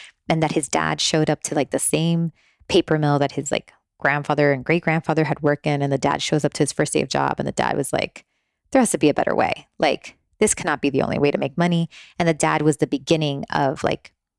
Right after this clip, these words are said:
changing the trajectory. And now my builder, you know, he went to university, he's an engineer, and, like, totally different path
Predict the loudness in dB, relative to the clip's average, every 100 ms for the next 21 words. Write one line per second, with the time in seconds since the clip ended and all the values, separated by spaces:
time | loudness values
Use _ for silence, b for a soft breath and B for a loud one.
0 | _ -4 -2 -2 -2 -2 -2 0 0 2
1 | 2 2 2 0 0 4 4 4 2 2
2 | -2 0 -2 -2 -2 -4 0 0 2 4
3 | 2 2 0 2 0 -2 -2 2 4 6
4 | 4 2 -2 -4 -4 -4 -8 B B B
5 | B -2 2 6 4 4 -2 -2 -4 -2
6 | 0 0 -2